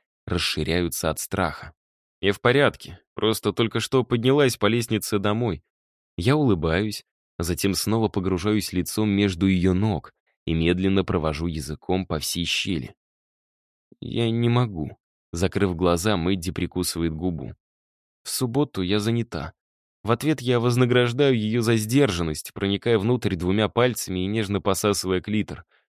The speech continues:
Нет, это не свидание. Я слегка дую на ее разгоряченную плоть, напоминая, что именно на свидание мы и собрались. Нет, это не кто-то особенный.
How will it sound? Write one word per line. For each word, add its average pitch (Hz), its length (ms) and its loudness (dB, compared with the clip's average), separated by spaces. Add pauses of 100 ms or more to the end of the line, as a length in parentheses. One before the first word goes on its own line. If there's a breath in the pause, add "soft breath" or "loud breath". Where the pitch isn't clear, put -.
(140)
Нет, 135 280 2
это 107 200 -4
не 120 120 -2
свидание. 113 640 -2 (580)
Я 87 100 -2
слегка 107 400 -4
дую 95 380 2
на 73 80 -2
ее 71 200 -2
разгоряченную 90 720 -4
плоть, 107 380 -4 (300)
напоминая, 98 560 2
что - 200 -4
именно 127 360 0
на 127 100 0
свидание 135 640 0
мы 143 160 2
и 139 40 0
собрались. 127 680 0 (840)
Нет, 95 360 -2
это 98 160 0
не 101 140 2
кто-то 113 360 2
особенный. 80 640 -2